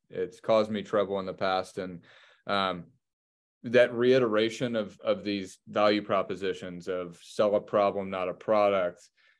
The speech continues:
uh, talk to a, a persona and a, and a person in their role. You know, that, that person is just in a role. They're, they're a human being that is doing a job that needs to create value based on what their, their role is, right?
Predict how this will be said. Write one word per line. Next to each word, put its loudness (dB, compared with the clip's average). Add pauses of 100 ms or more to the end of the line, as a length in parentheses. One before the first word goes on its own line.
(140)
uh, -2
talk 0
to 0
a, 0 (300)
a -2
persona -2 (140)
and -4
a, -4 (280)
and -8
a -6
person 2
in -4
their -2
role. -2 (300)
You -10
know, -4
that, -4
that -4
person 0
is -6
just -10
in -4
a -4
role. -4
They're, -6
they're -4
a -10
human -4
being -2
that -8
is -10
doing -6
a -6
job 2
that -6
needs -10
to -20
create -2
value -2
based -4
on -8
what -6
their, -4 (160)
their -2
role -2
is, -6
right? -2